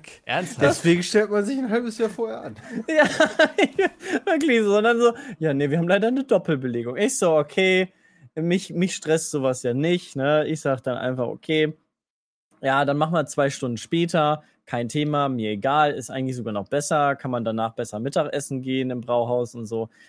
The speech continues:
Speaker 3: Ist ja alles kein Thema. Hauptsache", dann haben wir noch den geileren Raum gekriegt, weil wir hatten eigentlich, in Köln gibt's drei Räume, wo du heiraten kannst. Einer ist nicht so schön, einer ist ein Keller und der andere ist so ein geiler,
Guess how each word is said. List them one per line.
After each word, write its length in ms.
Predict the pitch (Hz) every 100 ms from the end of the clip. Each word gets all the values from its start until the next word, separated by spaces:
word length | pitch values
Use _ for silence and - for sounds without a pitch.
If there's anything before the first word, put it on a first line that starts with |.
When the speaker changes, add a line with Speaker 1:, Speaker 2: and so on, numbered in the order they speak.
| _
Speaker 3:
Ist 140 | 339 349
ja 80 |
alles 180 | 311 330
kein 180 | - 311
Thema. 360 | 339 330 147 135
Hauptsache", 520 | 254 - 262 254 202
dann 140 | 175
haben 60 | 220
wir 80 | 226
noch 100 | 190
den 160 | 160
geileren 500 | 160 185 208 156 139
Raum 400 | 120 120 151 196
gekriegt, 600 | 214 220 - 254 359 - -
weil 160 | 123
wir 80 | 127
hatten 160 | 139 -
eigentlich, 260 | 135 139
in 100 | 131
Köln 220 | 131 156
gibt's 200 | 147 131
drei 320 | - - 143 139
Räume, 400 | 131 160 185 175
wo 80 |
du 140 | 175 165
heiraten 360 | 170 165 170
kannst. 380 | 170 165 170 165 _ - _ _
Einer 320 | - 143 147 147
ist 240 | 143 -
nicht 180 | 185 -
so 100 | 214
schön, 400 | - 190 190 180
einer 420 | - 151 147 147
ist 460 | - 135 - - _ _ _ -
ein 80 | 131
Keller 480 | 175 196 196 196
und 120 | 151 143
der 140 | 139
andere 320 | 156 160 147
ist 160 | 143 135
so 80 | 131
ein 140 | 127
geiler, 480 | 135 135 135 131